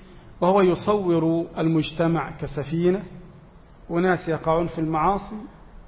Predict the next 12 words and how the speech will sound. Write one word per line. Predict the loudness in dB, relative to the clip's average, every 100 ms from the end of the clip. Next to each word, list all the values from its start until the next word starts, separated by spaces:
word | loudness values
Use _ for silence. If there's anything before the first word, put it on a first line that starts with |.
| -20 -20 -8
وأناس | -2 2 4 2 2
آخرون | 2 4 2 4 2 0
لا | 0 2
يقعون | 4 4 4 2 2
في | 0
المعاصي، | -2 -2 -4 -6 -12 -16 -18 -20 -20 -20 -20 -20 -20 -20 -20 -20 -20 -16 -2
فإذا | 0 4 6 6
قام | 6 6 6 4
الذين | 2 2 0 0 2
يقعون | 2 2 2 0
في | 0 -4
المعاصي | -2 0 -2 -4 -10